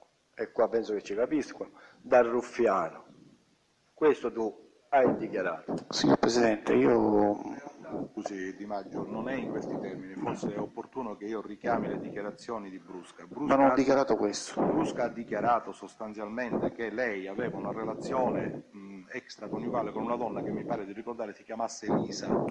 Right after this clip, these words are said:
Speaker 2: Scalici.
Speaker 3: Ecco, questa, eh, ragazza, questa signora, pare che avesse avuto, secondo Brusca, un, un flirt, un flirt, come si dice, con lo stesso Brusca.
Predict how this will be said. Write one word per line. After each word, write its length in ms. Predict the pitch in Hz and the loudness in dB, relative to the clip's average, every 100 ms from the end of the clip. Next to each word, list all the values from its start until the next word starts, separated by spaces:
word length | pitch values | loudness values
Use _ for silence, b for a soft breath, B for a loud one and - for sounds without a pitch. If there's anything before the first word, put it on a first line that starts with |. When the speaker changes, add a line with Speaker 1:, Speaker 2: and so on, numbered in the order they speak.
| - | -6
Speaker 2:
Scalici. 600 | - 113 101 95 - - 98 - - | 0 2 2 -2 -4 -4 -4 -4 -2
Speaker 3:
Ecco, 380 | 113 - - - _ | -4 -4 -8 -12 _
questa, 640 | 170 170 - 127 113 110 - | -2 -2 -4 0 2 0 -4
eh, 300 | 113 107 104 | -8 -4 -2
ragazza, 520 | 110 113 90 - - | 2 4 2 0 -6
questa 260 | - - | -8 -10
signora, 460 | 107 110 110 110 98 | -10 -10 -4 -2 -2
pare 340 | - 139 113 | 2 2 2
che 80 | - | -4
avesse 320 | 113 123 - | -4 -4 -6
avuto, 300 | 127 120 104 | -8 -6 -8
secondo 360 | 98 117 120 113 | -8 -8 -4 -2
Brusca, 500 | - 110 - - 104 | 2 2 2 0 -2
un, 360 | - - 113 110 | -2 -6 -6 -6
un 200 | 113 127 | -6 -8
flirt, 480 | 117 110 120 - - | -8 -4 -4 -4 -4
un 300 | - - 120 | -2 -4 -6
flirt, 480 | 117 104 92 - 113 | -6 -8 -8 -14 -14
come 200 | 101 104 | -14 -14
si 120 | 120 | -12
dice, 320 | 107 95 110 | -12 -8 -6
con 160 | 123 127 | -4 -4
lo 80 | |
stesso 320 | 104 104 - - | -4 -8 -10 -12
Brusca. 440 | - - - - | -10 -10 -10 -14